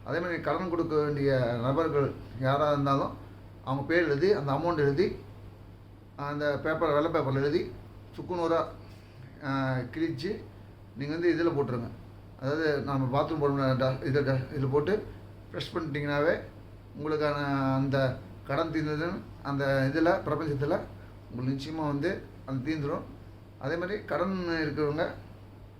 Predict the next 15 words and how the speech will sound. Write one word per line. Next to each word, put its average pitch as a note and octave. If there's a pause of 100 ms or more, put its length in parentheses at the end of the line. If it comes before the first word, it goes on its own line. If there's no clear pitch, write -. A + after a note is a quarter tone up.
(680)
ஆ, B2 (320)
வெள்ளை E3+
சட்டை D#3
போட, C#3
அதாவது D3
ஆண்களா D#3+
இருந்தா D3+ (680)
வெள்ளை D#3
சட்டை D3
வந்து C3+ (220)
வேர் C#3+
பண்ணுங்க, C3 (480)
ரொம்ப C#3
சிறப்பா C#3+
இருக்கும். C#3